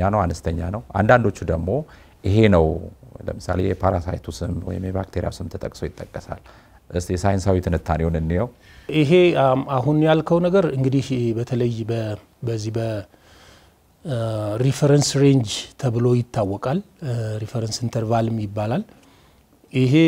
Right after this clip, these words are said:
Speaker 2: እንደየሀገሮቹ፣ እንደየማህበረሰቡ፣ እንደየሎካሊቲው ሊለያይ ይችላል። ማለት አሁን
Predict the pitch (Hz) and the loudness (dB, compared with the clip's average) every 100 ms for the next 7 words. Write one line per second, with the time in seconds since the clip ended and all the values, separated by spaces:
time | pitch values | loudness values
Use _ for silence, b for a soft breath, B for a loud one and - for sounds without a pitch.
0 | 160 131 127 127 120 120 127 123 117 107 | 4 4 2 4 2 2 4 4 2 -2
1 | 104 95 117 113 120 117 - - 143 131 | -4 -4 -4 -2 0 -2 -4 -4 -2 0
2 | 117 113 113 117 113 104 110 120 117 120 | 0 -2 0 0 0 -2 -2 0 0 -2
3 | 113 127 117 147 160 - b b - 120 | -2 -2 0 0 -2 -8 b b -4 0
4 | 120 113 117 117 120 113 113 - 123 113 | 4 4 4 2 2 2 0 0 0 2
5 | 113 110 113 113 107 107 - - 98 85 | 0 2 2 2 2 0 -2 -2 -2 -4
6 | _ _ - - 117 107 113 120 120 113 | _ _ -20 -16 -10 -6 -2 -2 0 -2